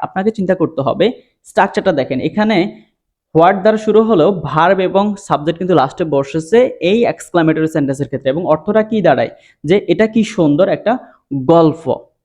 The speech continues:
এটা কি সুন্দর একটা গল্প, এটা কি সুন্দর একটা পাখি। আমরা বলি না এভাবে, এটা কি একটা আশ্চর্যসূচক বাক্য, ঠিক আছে, আশ্চর্যমূলক বাক্য। So, এবং লাস্টে কি এই বিশ্বসূচক চিহ্নটা আপনাকে দিতে হবে।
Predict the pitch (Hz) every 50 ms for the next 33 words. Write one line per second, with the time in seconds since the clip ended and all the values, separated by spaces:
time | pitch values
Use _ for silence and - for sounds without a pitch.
0 | _ _ _ _ _ _ _ _ _ _ - - 226 233 233 262 240 240 - -
1 | 233 220 208 214 208 208 190 175 160 147 147 180 202 226 - 214 202 214 208 202
2 | 202 202 208 - - 151 151 - 165 160 196 196 175 170 165 165 190 220 202 170
3 | 180 180 220 262 294 - - 147 156 202 202 - 135 - - - _ - 214 254
4 | - - _ _ _ _ - 143 143 - - - 170 151 139 147 147 147 - -
5 | - 143 131 151 147 127 123 123 127 127 - - - - - _ _ - 220 -
6 | 247 - 160 - - 147 135 147 143 135 127 123 120 120 - - - - - -
7 | _ - 226 233 180 160 165 185 156 131 131 139 - 220 214 214 165 127 - -
8 | _ _ _ _ _ _ - 156 160 180 208 196 202 - _ _ _ - 139 143
9 | 147 - 180 180 185 175 160 - - 220 226 - - _ _ _ _ _ - -
10 | 175 170 160 151 156 135 131 - 135 117 - 127 127 123 123 127 120 - 117 -
11 | -